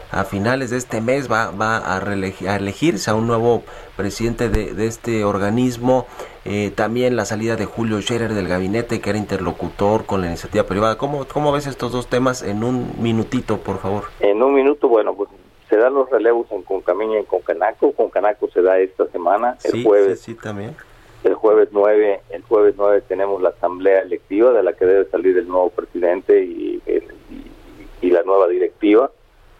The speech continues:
Speaker 2: Esperemos que todo salga en orden. Tenemos tres candidatos que están aspirando a la presidencia. O sea, va a haber un proceso democrático que debe fortalecer y robustecer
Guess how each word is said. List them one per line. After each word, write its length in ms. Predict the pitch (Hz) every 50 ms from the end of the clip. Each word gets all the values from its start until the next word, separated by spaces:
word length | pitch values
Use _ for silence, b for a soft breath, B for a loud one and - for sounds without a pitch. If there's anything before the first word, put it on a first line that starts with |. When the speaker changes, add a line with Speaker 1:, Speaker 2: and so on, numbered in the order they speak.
| _ - -
Speaker 2:
Esperemos 440 | 92 90 - 98 95 95 95 98 - -
que 100 | 87 87
todo 340 | - - 98 95 92 87 -
salga 360 | - 92 92 92 90 92 87
en 120 | 85 87 92
orden. 260 | 98 113 120 131 123
Tenemos 340 | - - 95 101 101 95 - _
tres 220 | - 90 90 87 - -
candidatos 640 | - 87 82 85 85 82 85 85 - - 90 85 - - -
que 60 | 80
están 260 | - - 87 82 85
aspirando 460 | 82 _ - 85 80 85 85 87 87
a 40 | 85
la 60 | 85 80
presidencia. 720 | - 87 85 - - 95 92 98 104 107 - 127 123 120 _ _ _ _ _ _ _ _ _ _ -
O 20 |
sea, 100 | - 85
va 100 | 87 90
a 20 | 90
haber 220 | 90 87 87 87
un 100 | 90 87
proceso 460 | - 90 87 - - 90 80 - 92
democrático 800 | 78 78 76 80 - - - 90 90 - - 90 82 - 85 78 80
que 80 | 82
debe 360 | 82 85 90 90 87 85 80 -
fortalecer 680 | - - 85 78 - - 78 82 82 78 - 90 92
y 100 | 90 87 85
robustecer 760 | - 82 82 82 76 _ - 82 - - 95 95 92 87 87